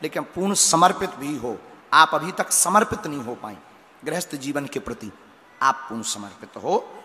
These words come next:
हनुमान जी दया करेंगे बहना। और जो भी तंत्र मंत्र वो हम पे छोड़ो, हमारा काम है, तुम्हारा काम नहीं है, उसको हम ठीक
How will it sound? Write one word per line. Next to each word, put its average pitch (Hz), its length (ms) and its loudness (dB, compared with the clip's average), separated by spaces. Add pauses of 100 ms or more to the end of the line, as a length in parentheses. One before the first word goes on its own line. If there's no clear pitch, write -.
(100)
हनुमान 131 320 -4
जी 123 100 -10
दया 120 260 0
करेंगे 165 340 -4
बहना। 180 340 0 (300)
और 131 80 -2
जो 165 280 -2
भी 220 120 0
तंत्र 165 360 -4
मंत्र 120 280 -4
वो 180 140 -4
हम 156 180 -4
पे 117 160 -10
छोड़ो, - 600 -6
हमारा 151 320 6
काम 110 320 -4
है, - 140 -10
तुम्हारा 120 340 0
काम 113 300 -10
नहीं 113 260 -4
है, - 360 -4
उसको - 220 -4
हम 117 220 -6
ठीक - 140 -8